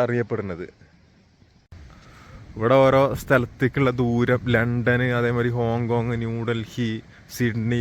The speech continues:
പാരീസ് എന്നൊക്കെ പറഞ്ഞിട്ട് ഓരോന്ന് എഴുതി വെച്ചിട്ടുണ്ട് ട്ടോ. ഇതാണ് സൽമാൻ പോയിന്റ്, അതായത് ഡോർജിലിംഗ്. നല്ല വ്യൂ ആട്ടോ, ചുറ്റും മലനിരകൾ, മഞ്ഞ് മൂടി കിടക്കുകയാണ്.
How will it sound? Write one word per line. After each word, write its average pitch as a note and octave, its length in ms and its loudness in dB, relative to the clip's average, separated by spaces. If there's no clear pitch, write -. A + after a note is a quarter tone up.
പാരീസ് A2+ 480 0
എന്നൊക്കെ A#2+ 260 -4
പറഞ്ഞിട്ട് A#2 400 -4
ഓരോന്ന് B2 380 2
എഴുതി A#2 220 2
വെച്ചിട്ടുണ്ട് G2+ 420 -4
ട്ടോ. G2 80 -2
ഇതാണ് A#2 320 -2
സൽമാൻ C3 560 -2
പോയിന്റ്, F#2 500 -4
അതായത് A#2 340 -2
ഡോർജിലിംഗ്. A#2 720 2
നല്ല A#2+ 380 -2
വ്യൂ B2+ 180 2
ആട്ടോ, A2 200 0
ചുറ്റും D3+ 580 0
മലനിരകൾ, B2 640 4
മഞ്ഞ് B2 480 -2
മൂടി B2+ 280 -2
കിടക്കുകയാണ്. A#2 440 -2